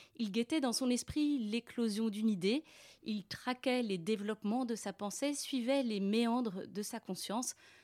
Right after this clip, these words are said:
Ce rituel d'introspection s'est accompli jusqu'à sa mort. Il se trouve consigné dans les cahiers, mais se rencontre aussi dans sa poésie, où on y retrouve quelques échos, tant l'écrivain n'a jamais cessé d'explorer son esprit.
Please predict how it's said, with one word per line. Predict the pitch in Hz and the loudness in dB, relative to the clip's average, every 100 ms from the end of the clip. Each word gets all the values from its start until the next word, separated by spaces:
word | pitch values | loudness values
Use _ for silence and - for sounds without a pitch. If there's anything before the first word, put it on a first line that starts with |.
| _ | _
Ce | - | -8
rituel | 196 214 - 240 220 175 - | -4 -4 -4 -4 -2 -2 -4
d'introspection | 202 226 277 247 202 - 285 | -4 -2 -4 -6 -6 -4 -4
s'est | 294 202 196 | -4 -6 -8
accompli | 196 254 - 285 | -8 -8 -4 -2
jusqu'à | 170 160 - | -2 -6 -8
sa | - 180 | -6 -2
mort. | 170 190 247 - - - _ - | 0 0 -2 -8 -20 -20 _ -12
Il | 185 | -10
se | - | -6
trouve | 202 - 247 208 139 | -8 -6 -6 -4 -6
consigné | - 220 - 214 233 | -6 -6 0 0 2
dans | 180 170 | 0 -2
les | 160 | -2
cahiers, | - 247 233 285 320 - - - _ | -2 -2 2 2 0 -8 -20 -20 _
mais | 233 294 320 | 4 6 6
se | 302 | 2
rencontre | 262 247 359 330 | 2 2 0 0
aussi | 254 233 - 330 359 - | -2 -2 -2 0 0 -2
dans | 190 233 | -4 -6
sa | 254 196 | -2 -4
poésie, | - - 330 254 175 180 302 - - - _ - | -4 0 4 4 2 0 -2 -4 -14 -20 _ -8
où | 208 196 185 | -6 -4 -4
on | 208 202 | -2 -2
y | 196 | -2
retrouve | 190 277 - | -4 -6 -6
quelques | 196 247 220 | -6 -2 -2
échos, | - 294 320 - - _ _ | 0 0 0 -6 -20 _ _
tant | - 320 - | 0 0 0
l'écrivain | 208 226 - 233 214 247 - | -2 -4 -4 -4 -2 -4 -4
n'a | 202 202 | -4 -2
jamais | 214 233 | 0 0
cessé | 247 202 - 247 | 0 -4 -2 -2
d'explorer | 202 - - 220 214 277 | -2 -4 -6 -4 -2 -2
son | - 190 | -2 -4
esprit. | 190 - - 254 | -4 -6 -6 -6